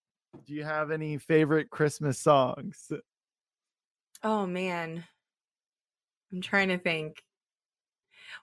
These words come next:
Speaker 2: Well, probably because I have a little boy who's funny, it would be, like, Jingle Bells, but, like,
Speaker 1: Mm-hmm.
Speaker 2: not, you know, the Batman Smells version.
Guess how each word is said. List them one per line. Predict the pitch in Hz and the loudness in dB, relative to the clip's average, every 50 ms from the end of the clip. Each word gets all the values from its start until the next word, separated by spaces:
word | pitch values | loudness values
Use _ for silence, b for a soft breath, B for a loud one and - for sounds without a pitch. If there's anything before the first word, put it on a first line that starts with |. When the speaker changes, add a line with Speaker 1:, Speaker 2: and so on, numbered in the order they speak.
| B | B
Speaker 2:
Well, | - 220 226 240 226 | 8 8 10 8 6
probably | 233 - - - - 254 294 339 370 370 349 311 277 269 254 247 247 233 | 2 -2 2 8 10 10 10 10 8 4 -2 0 2 4 4 4 4 2
because | 233 220 202 202 208 - 202 185 180 180 185 | 2 0 -2 -2 0 0 0 0 0 0 -2
I | - - 180 | -2 -2 0
have | 185 196 202 196 | 0 0 -2 -4
a | 196 190 | -4 -4
little | 185 185 180 175 175 | -4 -2 -2 -4 -4
boy | 165 165 165 170 165 160 165 160 165 185 180 | -6 -4 0 0 2 2 0 0 -2 -2 -2
who's | 185 180 170 170 - | -2 -2 -4 -4 -4
funny, | - 165 160 160 156 156 156 156 160 - - | -4 -4 -4 -4 -4 -6 -6 -6 -6 -6 -4
it | - 160 | -4 -4
would | 170 165 160 | -4 -4 -4
be, | 165 165 160 160 | -4 -4 -2 0
like, | 160 156 151 151 147 | 0 0 0 -2 -4
Jingle | 147 - 165 160 156 160 156 151 | -6 -6 -6 -4 0 0 2 4
Bells, | 156 156 156 156 156 156 156 156 156 | 6 6 6 6 6 4 2 0 0
but, | 160 156 151 | -2 -2 0
like, | 135 156 156 156 | 2 2 2 2
Speaker 1:
Mm-hmm. | 131 127 127 127 127 | 2 0 -2 -2 0
Speaker 2:
not, | 156 151 151 160 160 156 - _ _ _ - | 0 2 2 2 2 0 -4 _ _ _ -10
you | - 165 156 | -8 -6 -4
know, | 156 151 | -4 -4
the | 151 147 | -4 -2
Batman | - 156 151 156 - 160 160 160 156 160 - | 0 2 2 2 0 -2 -6 -4 -4 -4 -6
Smells | - 175 165 160 160 160 - | -4 -4 -4 -4 -4 -6 -4
version. | - 170 165 165 156 170 165 165 165 165 151 127 | -2 0 0 0 0 -2 -4 -4 -4 -4 -4 -4